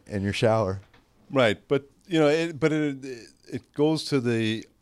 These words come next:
Speaker 2: it goes to one of the other points too, which is that the marketing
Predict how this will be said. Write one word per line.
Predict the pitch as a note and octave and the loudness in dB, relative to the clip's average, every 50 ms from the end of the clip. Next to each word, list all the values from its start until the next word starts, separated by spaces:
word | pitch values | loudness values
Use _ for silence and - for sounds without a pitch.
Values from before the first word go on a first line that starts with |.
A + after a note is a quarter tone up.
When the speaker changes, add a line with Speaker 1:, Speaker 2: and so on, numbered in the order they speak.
| _ _ _ _ _ _ _ _ _ - | _ _ _ _ _ _ _ _ _ -20
Speaker 2:
it | G#2 - | -12 -6
goes | - A#2 A#2 A#2 - | -4 -4 -4 -4 -6
to | - - G#2 | -8 -8 -6
one | G2+ A2 | -4 -4
of | G#2+ G2 | -4 -2
the | G2+ G2+ | -2 -2
other | G2 G2 | -2 -4
points | F#2+ - G2 F2+ E2+ - - | -4 -6 -6 -6 -6 -8 -8
too, | - F#2+ F2+ D#2+ | -8 -8 -8 -6
which | D2+ D#2 D#2 D2+ - | -6 -8 -10 -10 -10
is | F2 E2 E2 E2 E2 D#2+ D#2+ D#2 D2 C#2+ - | -10 -8 -6 -6 -6 -8 -8 -10 -10 -12 -12
that | - E2 D#2 D#2 D#2 D#2 D#2 D#2 D#2 D#2 - _ _ _ _ | -10 -10 -10 -10 -10 -12 -12 -12 -12 -14 -16 _ _ _ _
the | - F2 | -14 -10
marketing | D#2+ E2 F2 F#2+ G2+ G#2+ - - A#2 A2 A2 G#2 G#2 G#2 G2+ - | -8 -6 -4 -4 -4 -4 -4 -4 -4 -4 -4 -4 -6 -8 -10 -12